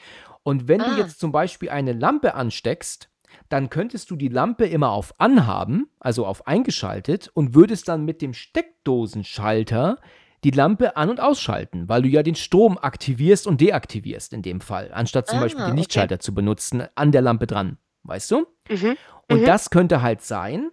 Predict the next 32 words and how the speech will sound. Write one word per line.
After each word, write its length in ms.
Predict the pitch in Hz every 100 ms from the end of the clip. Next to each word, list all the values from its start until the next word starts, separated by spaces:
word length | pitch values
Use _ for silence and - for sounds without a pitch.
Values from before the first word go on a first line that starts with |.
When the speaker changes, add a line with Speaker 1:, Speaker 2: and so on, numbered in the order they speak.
| _
Speaker 1:
dass 140 | 113
diese 220 | - 120 113
Steckdose 720 | - 123 - - 151 180 196
dort 460 | 165 165 240 - - _ _ _ _
praktisch 500 | 147 180 - 180 -
einfach 440 | 151 185 190 202 143
mit 180 | 139
diesem 200 | 139 131
Schalter 380 | 123 131 135 135
deaktiviert 800 | 120 143 127 - 120 113 147 190
ist. 420 | 139 240 - - _ _ _ _ _ _ - -
Aber 340 | - 131 139 - _
das 280 | 123 135 -
würde 340 | 147 214 -
einfach 320 | 160 190 180 -
nicht 180 | 156
passen. 460 | - 139 - 226 208
Dafür 320 | 147 127 165
sind 240 | 143 208 170
wir 60 |
nicht 200 | 165 -
im 140 | 175 143
gleich, 300 | 151 156 -
im 160 | 156
richtigen 360 | 139 - 127 120
Land. 300 | 120 240 277
Das 140 | -
ist 100 | 135
halt 140 | 120 110
in 80 |
Großbritannien 680 | 101 101 - - 165 220 233
so. 300 | 202 214